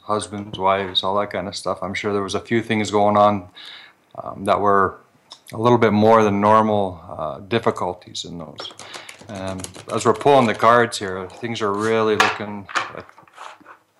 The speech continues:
they're gonna be changing, I guess, for the better here with,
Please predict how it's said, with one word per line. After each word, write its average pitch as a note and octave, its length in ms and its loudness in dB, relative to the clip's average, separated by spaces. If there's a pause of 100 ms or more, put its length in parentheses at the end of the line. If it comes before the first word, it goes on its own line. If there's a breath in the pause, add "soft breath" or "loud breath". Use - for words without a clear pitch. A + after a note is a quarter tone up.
(420 loud breath)
they're B2 100 0
gonna A#2 180 2
be G#2+ 120 -4
changing, G2 460 -4
I E2 40 -12
guess, F2+ 420 -8 (200)
for A2+ 160 -10
the G2 80 -8
better D#2+ 360 -10
here G2 160 -10
with, F#2+ 140 -12